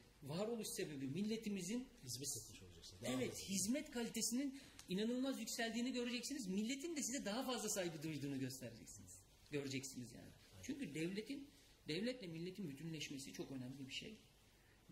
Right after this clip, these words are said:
Speaker 1: Devletin varlık sebebi millete hizmet zaten. E, biz bu se-, hizmeti ayağına götürüyorsak en büyük mutluluk bizim için ve en büyük bir kurum için başarı bu olmalı. Sadece bunu anlatıyoruz.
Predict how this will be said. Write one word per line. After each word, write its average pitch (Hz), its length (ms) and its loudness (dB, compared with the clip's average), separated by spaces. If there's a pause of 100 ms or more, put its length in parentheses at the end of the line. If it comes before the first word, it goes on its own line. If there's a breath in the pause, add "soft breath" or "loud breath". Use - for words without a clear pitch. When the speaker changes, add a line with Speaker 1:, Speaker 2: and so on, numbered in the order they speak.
Speaker 1:
Devletin 180 600 0 (240)
varlık 147 340 0
sebebi 160 440 0 (120)
millete 135 440 -2
hizmet 135 340 -4
zaten. 139 400 -6 (320 loud breath)
E, 160 40 -4 (200)
biz 185 280 -2
bu 190 40 -6
se-, 185 460 -2
hizmeti 165 400 -4
ayağına 185 340 2
götürüyorsak 208 560 0 (300 loud breath)
en 214 280 2
büyük 170 260 0
mutluluk 165 440 -6
bizim 151 220 -2
için 160 200 -2
ve 160 60 -2
en 185 260 0
büyük 180 280 -2
bir 156 180 -2
kurum 165 200 -4
için 143 220 -6
başarı 254 340 -4
bu 320 60 -2
olmalı. - 300 -4
Sadece 277 320 0
bunu 285 100 2
anlatıyoruz. 175 460 -2